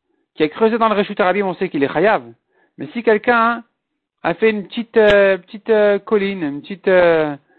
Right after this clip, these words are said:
bosse dans un Reshut Harabim, et quelqu'un a, a, a, a trébuché dessus, et il, il, il a trébuché dessus, est-ce qu'il est chayav comme s'il avait creusé en profondeur ou pas ? La Gemara demande de quel cas il s'agit exactement.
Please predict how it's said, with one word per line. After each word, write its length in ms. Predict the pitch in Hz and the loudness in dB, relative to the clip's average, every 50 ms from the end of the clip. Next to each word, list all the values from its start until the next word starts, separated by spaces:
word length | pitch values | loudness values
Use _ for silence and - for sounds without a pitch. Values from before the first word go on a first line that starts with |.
| _ _ _ - | _ _ _ -6
bosse 280 | 143 175 208 208 202 - _ | 0 2 2 2 2 0 _
dans 180 | - 147 139 170 | -2 0 0 0
un 80 | 175 | -2
Reshut 220 | 180 185 175 196 185 | -2 -4 -4 -4 -2
Harabim, 440 | 185 165 151 139 131 139 175 208 - _ _ _ _ _ _ _ - | 0 0 0 0 -2 -6 -8 -10 -14 _ _ _ _ _ _ _ -6
et 80 | 175 | -2
quelqu'un 300 | - 208 185 - 247 240 | 0 0 0 0 0 0
a, 120 | 233 220 208 | 2 2 0
a, 760 | 202 - 190 196 185 - 190 - - 196 190 190 185 - - | 0 0 -2 -2 0 0 0 0 2 2 2 0 0 -2 -4
a, 160 | - - - 185 | -6 -6 -6 -6
a 60 | - | -6
trébuché 420 | - - 233 226 214 208 - 233 | -4 -4 -4 -4 -2 -4 -4 -4
dessus, 360 | 196 196 165 - - 147 - - _ _ _ - | -4 -4 -6 -6 -10 -14 -14 -16 _ _ _ -10
et 200 | 98 - 165 170 | -8 -8 -6 -6
il, 60 | - | -6
il, 680 | - 180 175 180 180 170 165 - - - 190 196 - | -4 -2 0 2 2 2 0 0 -2 -4 -4 -4 -4
il 100 | 190 180 | -2 -2
a 40 | 190 | -2
trébuché 360 | - - 214 202 196 - 214 | 0 0 -2 -2 0 0 0
dessus, 260 | 165 151 139 - 120 - | 0 0 -4 -6 -4 -2
est-ce 140 | - 180 170 | -2 -2 -2
qu'il 120 | - 220 196 | -2 0 0
est 100 | 180 - | 0 2
chayav 240 | 196 196 190 180 165 | 2 2 2 2 0
comme 160 | 196 180 151 | -4 -8 -4
s'il 120 | - 165 | -2 -2
avait 160 | 156 147 160 156 | -2 -2 -2 -6
creusé 420 | - - 143 131 123 175 214 226 | -6 -8 -8 -4 -2 -2 -2 0
en 200 | 165 160 156 139 | 0 -2 -4 -2
profondeur 480 | - - 160 156 160 160 202 226 208 180 | -2 -4 -4 -2 -2 -2 0 0 0 0
ou 80 | 160 | -4
pas ? 240 | - - - - _ _ _ _ _ _ _ _ _ _ _ _ _ _ _ _ _ _ _ _ _ _ _ _ _ _ _ _ _ _ _ _ _ _ _ _ _ _ _ _ _ _ _ _ _ _ _ _ _ _ _ _ _ _ _ _ _ _ _ _ _ _ _ _ _ _ _ - | -6 -6 -8 -8 _ _ _ _ _ _ _ _ _ _ _ _ _ _ _ _ _ _ _ _ _ _ _ _ _ _ _ _ _ _ _ _ _ _ _ _ _ _ _ _ _ _ _ _ _ _ _ _ _ _ _ _ _ _ _ _ _ _ _ _ _ _ _ _ _ _ _ -4
La 120 | 131 131 | -2 -2
Gemara 280 | 147 165 196 208 226 208 | 0 0 0 0 0 0
demande 240 | 214 220 233 220 190 | 0 0 0 0 0
de 60 | 190 | 0
quel 160 | - 208 196 | 0 0 0
cas 120 | - 214 | 2 0
il 100 | 208 196 | 0 0
s'agit 200 | - 196 170 170 | -2 -4 -2 -2
exactement. 600 | 190 170 156 175 165 - 160 127 123 120 131 165 | -4 -4 -4 -6 -6 -4 -6 -6 -6 -8 -10 -12